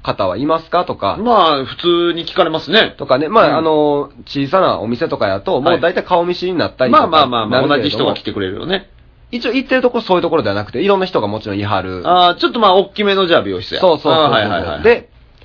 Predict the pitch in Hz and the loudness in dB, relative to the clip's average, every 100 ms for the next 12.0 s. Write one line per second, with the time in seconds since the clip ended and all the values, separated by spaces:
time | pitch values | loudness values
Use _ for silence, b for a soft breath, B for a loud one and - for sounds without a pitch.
0 | - 123 117 156 151 139 135 131 131 127 | -4 -2 0 2 2 2 0 0 -4 -4
1 | 127 196 147 147 135 127 117 113 104 101 | 2 4 4 2 0 -2 -4 -4 -6 -6
2 | 98 156 104 - 104 101 131 92 71 - | -4 -6 -6 -6 -6 -4 -4 -6 -10 -20
3 | - 90 73 - - - 196 104 113 - | -12 -10 -10 -10 -8 0 0 0 0 -2
4 | 202 190 262 180 151 123 110 143 104 76 | -2 -2 0 0 0 0 2 0 0 -4
5 | - - - 165 143 135 - - - - | -14 -18 -8 0 0 0 -6 -12 -12 -20
6 | _ _ - 208 151 98 120 90 101 98 | _ _ -6 0 0 0 -4 -4 -6 -2
7 | 117 123 123 117 92 127 82 - 147 127 | 0 2 2 0 0 0 0 -2 -2 2
8 | 170 165 156 151 185 214 - 101 107 101 | 0 0 -2 -2 -2 -8 -10 -8 -4 -4
9 | 98 78 98 139 143 120 90 - - 196 | -4 -8 -4 0 0 -2 -6 -10 -4 0
10 | 214 240 277 359 104 85 71 143 b b | 4 2 2 0 0 -4 -8 -12 b b
11 | b - _ _ _ - 170 147 139 135 | b -20 _ _ _ -2 0 2 0 -4